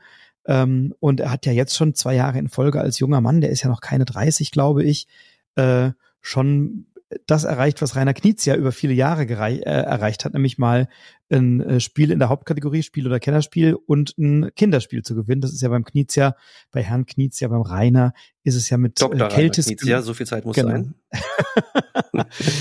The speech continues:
Speaker 1: Genau, es ist ja mit, mit Keltis gelungen und, äh, mit dem Kinderspiel, welches war's nochmal? Ah, hab ich vergessen.
Speaker 2: Äh, wer war's,
Speaker 1: Ähm,
Speaker 2: war das?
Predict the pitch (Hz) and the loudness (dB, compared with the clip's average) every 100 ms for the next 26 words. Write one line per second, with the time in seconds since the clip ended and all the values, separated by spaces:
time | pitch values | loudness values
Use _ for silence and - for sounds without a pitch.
0 | 143 - 123 156 147 156 156 151 139 - | -4 -4 0 2 2 0 2 2 2 -2
1 | 185 139 - 160 190 196 180 - 139 147 | -6 -6 0 0 2 0 -2 0 2 4
2 | 147 147 - 156 135 135 123 - - 131 | 4 2 0 0 2 2 -2 -6 -2 0
3 | 123 120 123 - 147 143 135 139 120 127 | 0 -2 -4 -2 0 0 0 0 0 0
4 | 135 131 131 - 123 127 127 - _ _ | 0 -2 -2 -2 -2 0 0 -4 _ _
5 | _ _ _ 117 107 98 110 101 - 117 | _ _ _ -4 -4 -4 -6 -6 -2 0
6 | 120 120 110 123 117 127 123 92 - - | 2 2 0 -2 0 0 -2 -6 -12 -18